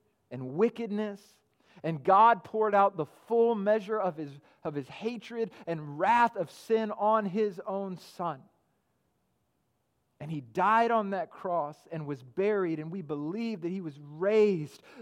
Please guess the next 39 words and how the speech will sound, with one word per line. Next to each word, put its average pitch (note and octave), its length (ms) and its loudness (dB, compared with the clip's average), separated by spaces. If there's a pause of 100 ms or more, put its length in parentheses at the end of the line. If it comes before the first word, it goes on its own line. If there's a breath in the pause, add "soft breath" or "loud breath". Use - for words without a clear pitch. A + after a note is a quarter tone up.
(100)
three A3 280 -4
days G3 320 2
later. F3+ 460 0 (160 loud breath)
So G#3+ 280 4
as F#3+ 140 2
Paul A3+ 260 4
says, G#3 320 0
so G#3 160 2
that F3 180 2
we A3+ 380 -6
might A3 380 0
receive G#3+ 680 -6
adoption F#3+ 680 2
as F3+ 320 -4
sons. F3 500 -6 (240 loud breath)
As D#3+ 120 -2
Paul G#3 300 2
says G#3 280 -2
in F3+ 100 -4
Romans F#3+ 380 -2
four F#3 380 -4
or D3 80 -8
five, F3+ 380 0
I - 20 -6
can't G3+ 260 -6
remember, F3+ 540 -4 (480 soft breath)
he G#3+ 160 0
was, F#3+ 180 0 (840)
he G#3+ 180 0
was F3+ 180 -2
crucified A3+ 840 0
for G3 120 -2
our F#3+ 140 2
transgressions F3+ 760 -4
and D3 200 -8
raised F3 280 -4
for E3 140 -8
our D#3 160 -2
justification. C3+ 880 -12